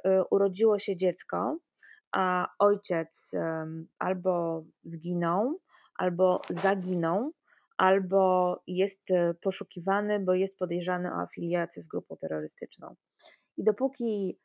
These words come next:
e, to podejrzenie nie zostanie w pełni wyjaśnione, e, i okaże się, że nie było takiej afiliacji,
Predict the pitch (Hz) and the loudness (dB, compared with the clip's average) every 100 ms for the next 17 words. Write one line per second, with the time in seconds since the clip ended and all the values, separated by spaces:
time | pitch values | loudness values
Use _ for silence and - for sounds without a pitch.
0 | _ _ _ _ - 190 185 180 180 175 | _ _ _ _ 4 6 6 4 2 0
1 | 208 214 214 214 214 247 226 190 185 185 | 0 2 4 4 4 4 2 0 -2 -4
2 | - 202 196 - 220 220 214 185 180 180 | -6 -4 -6 -4 -2 -2 -4 -4 -2 -2
3 | 180 - 226 240 185 160 156 185 - 175 | -4 -4 0 0 2 2 0 -2 -4 -4
4 | 165 165 - - 185 185 196 190 - 175 | -2 -4 -6 0 0 2 0 0 0 -2
5 | 170 160 - - _ _ - 185 190 247 | -2 -4 -6 -12 _ _ -6 -4 4 6
6 | 202 170 - 165 - 170 165 156 - 220 | 6 2 -6 -12 -12 -8 -6 -6 -8 -4
7 | 277 | -4